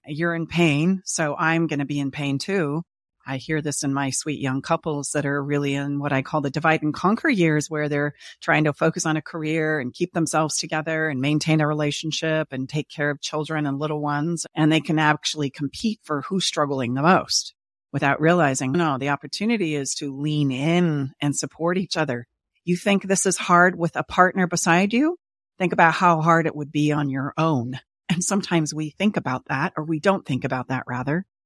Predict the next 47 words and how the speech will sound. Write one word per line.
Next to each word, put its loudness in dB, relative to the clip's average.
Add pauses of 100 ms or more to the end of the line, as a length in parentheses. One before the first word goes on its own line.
(260)
We -4
are -2
only 6
thinking -2
about -2
pushing -2
you 6
to -8
the -8
point 2 (360)
of -6
blaming 2
you -2
in -2
hopes -6
that's 0
gonna -2
take -4
us -10
where -4
we -2
wanna -4
go. 6 (320)
And -2
it -6
doesn't. 2
It -12
just -12
adds -2
to -2
the 0
mess 0 (440)
and -4
the -4
difficulty -4
of -20
cleaning 0
up 0
that -4
mess -4
and -2
moving 0
forward -4
in -6
a -10
positive -6
direction. 0